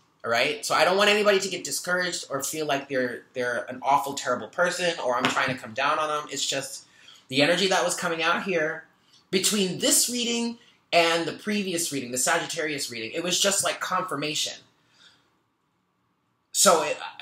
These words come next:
yeah, it might, the tone might have been a little harsh, the message might have a little bit, been a little harsh, but ultimately it's something that needed to be heard by somebody, okay? And this is not all Capricorns. You could be, Capricorn, you could be on the receiving end of this manipulation.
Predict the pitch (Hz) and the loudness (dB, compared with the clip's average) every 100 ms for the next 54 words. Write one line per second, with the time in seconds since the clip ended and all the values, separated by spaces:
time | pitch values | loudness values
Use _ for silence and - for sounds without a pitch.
0 | 151 196 185 135 185 185 196 208 175 - | 0 6 6 6 2 4 4 4 0 -2
1 | 165 170 170 175 180 175 180 175 180 180 | 0 2 2 2 0 -2 -2 2 2 2
2 | - 120 123 123 143 143 139 143 143 131 | -2 -4 -2 -2 -2 -2 -2 -4 -6 -8
3 | 156 151 139 127 151 151 147 147 139 190 | -6 -6 -6 -4 0 0 0 -2 0 0
4 | - 185 147 139 139 - 151 170 156 147 | 0 -4 -6 -6 -2 -2 -2 -4 -4 -6
5 | 131 117 127 127 131 110 - - 95 - | -8 -8 -8 -2 -2 -2 -4 -4 -6 -10
6 | - - _ _ _ _ _ _ _ _ | -12 -18 _ _ _ _ _ _ _ _
7 | _ 117 123 110 - - _ _ _ _ | _ -8 -2 -2 -4 -10 _ _ _ _
8 | _ - 135 131 143 147 151 160 180 196 | _ -8 -4 -2 2 6 8 8 6 4
9 | 185 170 - 101 - - - - - 131 | 4 0 -8 -10 -10 -18 -20 -20 -6 2
10 | 240 262 262 262 196 214 - 214 349 208 | 4 4 6 4 4 0 4 4 4 -2
11 | 175 196 254 262 208 180 185 - 170 156 | -2 -4 -4 -2 -4 -4 -4 2 2 2
12 | 139 143 - 214 247 233 170 135 104 - | -2 0 2 2 0 -2 -4 -8 -8 -10
13 | 113 113 - 117 107 - 98 76 - | -10 -10 -8 -8 -10 -10 -10 -8 -8